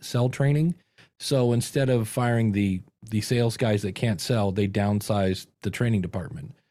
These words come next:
And so the last time that happened, I'd been podcasting already for ten years. And I was like, "I would like to get a job in podcasting." And so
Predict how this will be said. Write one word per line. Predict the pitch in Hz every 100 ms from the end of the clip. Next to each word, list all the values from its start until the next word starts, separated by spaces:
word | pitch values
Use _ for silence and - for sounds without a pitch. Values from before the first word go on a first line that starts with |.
| _ _ _
And | 113 110 107
so | - 113 110 107
the | 104
last | 107 120 -
time | 120
that | 113 101
happened, | 110 107 110 104
I'd | 101 95
been | 104 98
podcasting | 113 107 117 104 107 101
already | 95 104 98
for | 98
ten | - 110 101
years. | 98 95 95 - _ _ _ _ _
And | 95 95 95
I | 92
was | 95 95
like, | 90 -
"I | 110
would | 104
like | 117
to | 123
get | 107
a | 95
job | 101 98 92
in | 90
podcasting." | - 104 92 - 113 - 101
And | 98
so | - 110 101 95